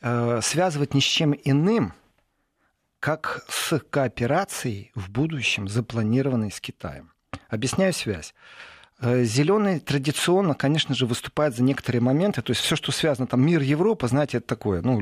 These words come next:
любую эту политическую жвачку на плакате написать может. Но у зеленых есть особенная фишка.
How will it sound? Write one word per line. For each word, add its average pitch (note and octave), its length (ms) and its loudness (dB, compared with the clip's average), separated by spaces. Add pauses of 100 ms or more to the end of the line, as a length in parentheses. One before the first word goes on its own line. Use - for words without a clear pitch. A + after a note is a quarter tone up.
любую C3 300 2
эту - 80 -12
политическую A2+ 500 -2
жвачку A#2 380 0
на G2 40 0
плакате G#2+ 420 -4
написать - 420 -4
может. E2+ 180 -10
Но B2+ 80 4
у C3+ 40 4
зеленых F#3 420 0
есть - 160 -4
особенная B2 480 -2
фишка. - 400 -10